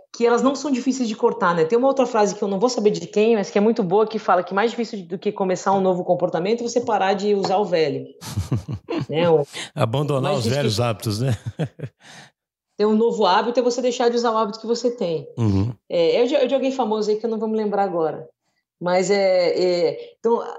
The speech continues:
Speaker 1: algumas dificuldades todo mundo tá vendo, mas a maneira como a gente lida com elas ainda puxa pras práticas tradicionais, né? E pro entendimento de um mundo que a gente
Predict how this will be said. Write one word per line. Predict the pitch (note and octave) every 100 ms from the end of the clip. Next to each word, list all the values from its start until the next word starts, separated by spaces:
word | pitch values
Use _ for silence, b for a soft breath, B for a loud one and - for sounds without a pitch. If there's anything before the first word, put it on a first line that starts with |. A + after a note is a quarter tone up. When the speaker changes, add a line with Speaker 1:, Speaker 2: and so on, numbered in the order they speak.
| -
Speaker 1:
algumas | F#3+ G3 D4+ -
dificuldades | C#4 A#3+ A3+ G#3+
todo | C4+ D4+
mundo | C#4+ C#4
tá | C4 G#3
vendo, | F3+ G#3+ C#4+ D4 C#4
mas | B3 A#3+
a | A#3+
maneira | A3+ A#3+ B3
como | B3+
a |
gente | B3 A#3+
lida | A#3 A#3+
com | A#3+ G#3+
elas | G#3+ G#3+ G#3+
ainda | G3 G3+ A#3+ C4+ C4
puxa | - A3+ A#3+ - B3+ B3+ - _ _ _ _ _ -
pras | G3 -
práticas | G3 G3 G#3+
tradicionais, | - G#3+ - A3 F#3 D3+ C#3+
né? | D#3 F#3+ F#3
E |
pro | E3+ F#3+
entendimento | F#3+ G3 F3+ G3 G#3
de | F#3
um | F#3+
mundo | F3+ G3 G#3+ A3+
que | A3
a |
gente | G3+ G#3 G#3+ G3+ D#3+